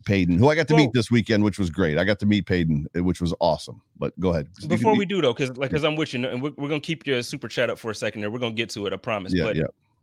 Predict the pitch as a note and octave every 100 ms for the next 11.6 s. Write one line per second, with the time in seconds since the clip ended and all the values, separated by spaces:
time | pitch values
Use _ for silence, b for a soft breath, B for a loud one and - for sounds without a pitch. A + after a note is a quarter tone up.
0 | - - A#2+ A2+ G#2 G2+ _ - - C3
1 | C3+ F3+ G3 D3 C3+ B2 D#3+ E3+ D#3 -
2 | E3+ C3 - D3+ D#3+ G#2+ E2 - B2 A2
3 | - _ _ _ - D3 C#3+ C#3 D3 D#3
4 | B2 - A2 A#2+ A#2 C3 D3 - - D#3+
5 | D3+ - G#2 F#2+ b b b b - A#2
6 | - A2 G#2+ A#2+ G2 A2 A#2+ D#3 D3+ _
7 | - C3 C#3+ F#3 C#3 A2 B2 C3 - -
8 | C#3+ C3 A#2 A2 - A#2 A2 - A2+ -
9 | A#2 - B2+ A2+ A2+ G#2 G#2+ A2 G#2 G#2
10 | F2 - B2 G#2+ - - - G#2+ A#2 C#3
11 | D#3+ - - D3 A#2